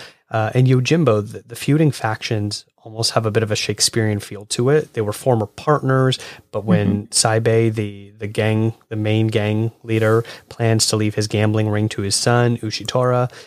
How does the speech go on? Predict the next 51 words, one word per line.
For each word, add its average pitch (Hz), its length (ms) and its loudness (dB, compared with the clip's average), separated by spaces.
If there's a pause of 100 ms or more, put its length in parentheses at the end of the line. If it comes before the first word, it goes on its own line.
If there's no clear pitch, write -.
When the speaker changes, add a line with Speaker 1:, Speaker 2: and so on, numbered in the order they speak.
(100)
Speaker 1:
his - 240 -4
former 117 420 2
right-hand 107 500 0
man 107 260 0
leaves 113 380 0
in 107 80 -4
search - 280 -6
of - 80 -14
his 95 180 -14
own 131 220 4
ring. 131 400 4 (320)
Whereas 113 420 2
in 123 140 -6
Fistful 127 340 -2
of 113 60 0
Dollars, 113 320 2
it's 113 160 -8
just - 260 -8
simply 120 340 0
two - 240 2
warring 107 380 -4
families 110 520 0
who 113 100 -2
both 104 340 0
want 110 160 2
to 107 80 2
deal 107 300 0
guns 107 400 -2
to - 120 -4
Americans 120 760 0 (260)
and 104 80 -16
want 107 160 0
to - 160 -4
own 110 160 4
the 104 80 0
racket 98 380 -4
completely, 120 520 0 (280)
which - 200 -10
I 139 60 2
guess 127 220 2
can, 110 360 -2 (360)
I 110 60 -4
guess 107 260 -4
you 113 60 -6
can 110 100 0
look 110 160 -2
at 104 100 0
a - 20 -8
bit 104 160 -4
of 104 100 -4
a, 101 180 -4